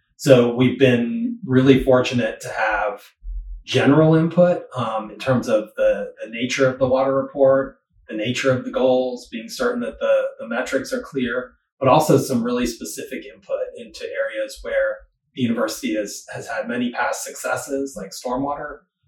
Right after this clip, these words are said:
um, and is looking to the future potentially to do even more, like reused water.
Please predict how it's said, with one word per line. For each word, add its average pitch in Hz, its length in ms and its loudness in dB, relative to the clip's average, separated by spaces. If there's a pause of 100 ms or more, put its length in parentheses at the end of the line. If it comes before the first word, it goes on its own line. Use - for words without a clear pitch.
(140)
um, 110 420 -6
and 120 120 0
is 110 200 -8
looking 127 260 -2
to - 120 -8
the - 100 -20
future 123 420 -4
potentially - 500 -10
to - 140 -16
do 110 180 -4
even - 220 -14
more, - 320 -4
like - 120 -12
reused 107 460 -16
water. - 420 -16